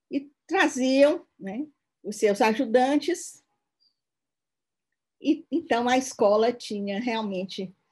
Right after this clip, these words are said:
parte dos alunos, dos aluninhos, digamos assim, eram ricos, e parte dos aluninhos eram, eram pobres,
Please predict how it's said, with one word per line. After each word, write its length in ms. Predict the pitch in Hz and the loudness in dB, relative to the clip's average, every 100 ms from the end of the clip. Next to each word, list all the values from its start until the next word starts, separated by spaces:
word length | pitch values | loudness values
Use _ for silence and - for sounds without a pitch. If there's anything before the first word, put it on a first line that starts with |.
| _ - | _ 0
parte 400 | 233 277 - 220 | 0 0 -4 -8
dos 240 | 220 220 | -4 -2
alunos, 760 | 202 190 196 190 180 165 - _ _ _ 180 | 0 0 -2 -2 -2 -4 -10 _ _ _ -4
dos 100 | 220 | 2
aluninhos, 840 | 214 240 240 370 302 269 202 - 156 | 4 4 2 0 0 0 0 -2 -8
digamos 400 | 170 185 190 180 | -6 -4 -4 0
assim, 460 | 180 170 170 165 - _ _ _ _ _ _ - | -2 -2 -6 -6 -8 _ _ _ _ _ _ 0
eram 240 | 202 190 214 | 2 4 2
ricos, 640 | 254 262 262 254 - - _ _ _ _ | 2 0 -2 -8 -12 -20 _ _ _ _
e 120 | 220 226 | -10 -8
parte 380 | - 202 202 | 0 0 0
dos 140 | 202 214 | -8 -6
aluninhos 720 | 196 202 202 190 190 185 185 | -4 -4 -4 -4 -4 -6 -6
eram, 420 | 170 175 175 165 _ _ _ _ 190 | -6 -6 -8 -12 _ _ _ _ -4
eram 200 | 190 190 | -2 0
pobres, 640 | 208 160 143 - - | 2 2 -2 -14 -18